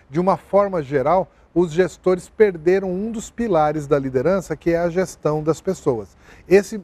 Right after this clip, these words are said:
gestor vem vindo nessa toada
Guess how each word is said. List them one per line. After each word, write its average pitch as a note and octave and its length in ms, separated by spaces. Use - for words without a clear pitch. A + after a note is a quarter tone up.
gestor F3+ 480
vem A3 240
vindo F#3+ 420
nessa F3+ 400
toada C#3+ 640